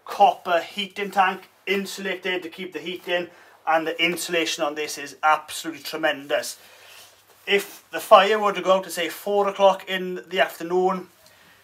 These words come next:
you can still have two or three showers at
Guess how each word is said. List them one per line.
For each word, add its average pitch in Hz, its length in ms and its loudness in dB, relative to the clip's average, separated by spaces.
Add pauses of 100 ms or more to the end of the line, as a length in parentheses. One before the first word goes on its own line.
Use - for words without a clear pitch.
(120)
you 180 120 -12
can 175 140 -8
still 196 340 2
have 175 260 10
two - 120 -8
or 214 180 2
three 196 260 -6
showers 170 480 4
at 170 160 0